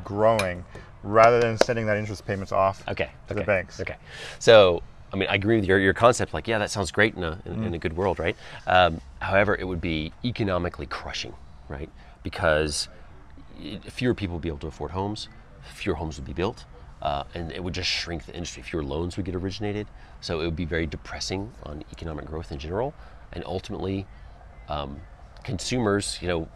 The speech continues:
Speaker 2: just wouldn't be able to buy as many homes. So, I mean, yeah, it could be done, but you would, it would really have to create this much more long-term focus in,
Speaker 1: Mm-hmm.
Speaker 2: in, in your lives,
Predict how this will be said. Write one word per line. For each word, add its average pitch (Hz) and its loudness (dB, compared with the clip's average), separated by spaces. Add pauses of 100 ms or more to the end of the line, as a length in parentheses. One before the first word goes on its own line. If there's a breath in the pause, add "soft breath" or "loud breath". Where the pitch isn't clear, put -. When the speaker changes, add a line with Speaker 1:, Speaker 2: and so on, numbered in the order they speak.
(120)
Speaker 2:
just - -10
wouldn't 92 -4
be 101 -2
able 90 -4
to 85 -8
buy 85 -4
as 85 -8
many 85 -8
homes. 95 -10
So, 80 -2 (600 loud breath)
I 82 -10
mean, 80 -6
yeah, 110 0
it - -6
could - -8
be 78 -8
done, 87 -2
but 78 -6
you 92 -4
would, 87 -2
it 82 -8
would 85 -8
really 101 0
have 92 -6
to - -12
create - -4
this - -12
much 80 -8
more 78 -6
long-term 76 -8 (300)
focus - -6 (140)
in, 123 -4
Speaker 1:
Mm-hmm. - -4
Speaker 2:
in, 87 -2 (100)
in 90 -2
your 78 0
lives, 90 -2